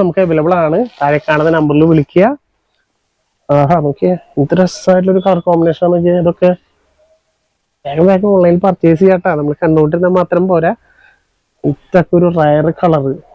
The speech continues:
എന്ത് ലുക്ക്. അത് സെൽഫ് വരുന്ന അല്ലേ? എന്ത് ഭംഗിയായിട്ടുള്ള കളറാണെന്ന് അറിയൂ, രക്ഷയില്ല.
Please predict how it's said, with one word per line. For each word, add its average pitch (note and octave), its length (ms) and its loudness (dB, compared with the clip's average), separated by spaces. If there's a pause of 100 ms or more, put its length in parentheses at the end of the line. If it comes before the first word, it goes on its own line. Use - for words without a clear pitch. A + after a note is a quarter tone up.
(100)
എന്ത് D#3 300 -2
ലുക്ക്. D#3+ 280 -2
അത് D3 120 2
സെൽഫ് G#3 260 2
വരുന്ന E3+ 240 0
അല്ലേ? G#3+ 140 0 (500)
എന്ത് D3+ 240 -12
ഭംഗിയായിട്ടുള്ള G3+ 600 2
കളറാണെന്ന് G3+ 380 0
അറിയൂ, C#3 220 2 (240)
രക്ഷയില്ല. F3+ 400 0